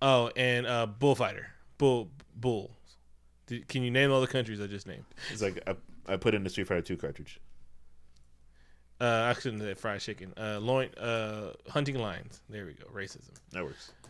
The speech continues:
Speaker 1: All right. So, Robin goes, "Damn it. Couldn't we just, like, change it up? Because, you know, the world's almost at war in nineteen sixty or some shit like that." He was like, "Can't we just make 'em whiter so they can be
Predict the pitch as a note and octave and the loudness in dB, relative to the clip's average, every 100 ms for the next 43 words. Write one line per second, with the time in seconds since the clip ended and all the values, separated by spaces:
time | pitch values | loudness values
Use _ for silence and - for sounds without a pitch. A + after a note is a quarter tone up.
0 | - - _ C3 C#3+ B2+ F#2 - - G3+ | -20 -20 _ 6 8 8 4 0 12 12
1 | F3 B2 - - - _ _ _ - - | 12 12 2 -14 -20 _ _ _ -20 -20
2 | - - - D3+ B3 C#4+ D#3+ D3 C#3 C#3 | -20 -20 8 12 12 12 12 12 10 8
3 | C#3 - - - - - D3 B2+ G#2 - | 4 -2 -12 -20 -14 2 4 4 0 -8
4 | - - - - _ - _ - - E3 | -20 -20 -20 -20 _ -20 _ -6 0 2
5 | D3+ C#3+ C3 A#2+ B2+ A#2 - - C#3+ B2+ | 4 2 2 2 2 2 0 4 6 6
6 | C3+ D#3+ D#3+ - C3+ B2 B2+ B2 A#2 B2 | 8 6 4 -6 -2 2 4 4 2 0
7 | A#2 A2+ A2+ G#2 A2+ B2+ A#2+ A#2+ A#2+ A2+ | 0 0 -2 -2 4 4 4 2 0 -2
8 | A#2 G#2 A#2 C3 C#3 C3 B2+ B2 B2+ C3+ | -2 -2 2 2 2 0 -2 -2 -4 -4
9 | B2+ C3+ C3+ C#3+ D3+ D#3 A#2+ C3 B2 B2 | -6 -6 -8 -8 -8 -10 -8 -8 -4 -2
10 | A#2 B2+ C3 - - - - E3 D3+ C#3 | 0 4 2 2 -10 -12 2 6 8 8
11 | F3+ G3+ F3 D3+ D3+ C3+ G#2+ G#2 B2+ E3 | 10 8 8 6 6 4 4 6 6 6
12 | E3+ E3 - - - - - B2+ A#2 A#2 | 4 -2 -16 -20 -20 -12 -2 0 0 -2
13 | G#2+ A2 | -4 -4